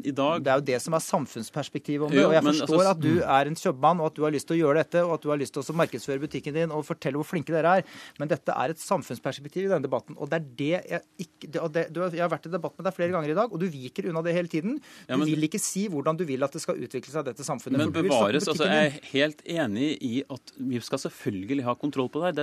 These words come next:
Speaker 1: er derfor vi har Datatilsynet,
Speaker 2: Jo, men er det
Speaker 1: nettopp for å
Speaker 2: riktig at
Speaker 1: skille de aktørene som
Speaker 3: Ja.
Speaker 1: er seriøse, fra
Speaker 3: Jo,
Speaker 1: de som er
Speaker 3: jo, jo,
Speaker 1: useriøse.
Speaker 3: men, jo, men Lykke, hør her, du er ikke helt ukjent med de, de lange linjene og store perspektivene.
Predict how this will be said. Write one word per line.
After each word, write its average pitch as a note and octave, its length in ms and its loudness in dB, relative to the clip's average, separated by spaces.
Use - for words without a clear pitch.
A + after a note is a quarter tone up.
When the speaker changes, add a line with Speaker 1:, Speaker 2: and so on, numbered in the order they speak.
Speaker 1:
er C3+ 60 -2
derfor - 200 -6
vi C3 80 -4
har B2 300 -2
Datatilsynet, A#2+ 680 -4
Speaker 2:
Jo, D#3 120 0
men F3 100 2
er F3 80 6
det F#3+ 100 2
Speaker 1:
nettopp G#3+ 100 0
for D#3+ 80 -2
å D#3+ 60 0
Speaker 2:
riktig D3 80 2
at C3+ 60 2
Speaker 1:
skille C#3+ 440 0
de B2 160 0
aktørene C3+ 500 0
som D3 140 0
Speaker 3:
Ja. B2 120 4
Speaker 1:
er A2+ 220 0
seriøse, C3+ 460 0
fra F3+ 80 6
Speaker 3:
Jo, D#3 120 12
Speaker 1:
de C#3 60 6
som C#3 160 -2
er C3+ 40 4
Speaker 3:
jo, D#3+ 140 12
jo, G#3 60 12
Speaker 1:
useriøse. F3 180 12
Speaker 3:
men, G3 140 12
jo, E3+ 80 12
men F#3+ 160 12
Lykke, D#3 240 10
hør C3+ 100 10
her, B2 140 10
du D#3+ 160 6
er B2 160 8
ikke D#3+ 580 2
helt C#3 240 0
ukjent B2+ 480 -2
med B2+ 200 0
de, C#3+ 220 0
de C#3 140 0
lange B2 280 4
linjene A2 340 4
og B2+ 60 2
store A#2 240 2
perspektivene. A2+ 640 0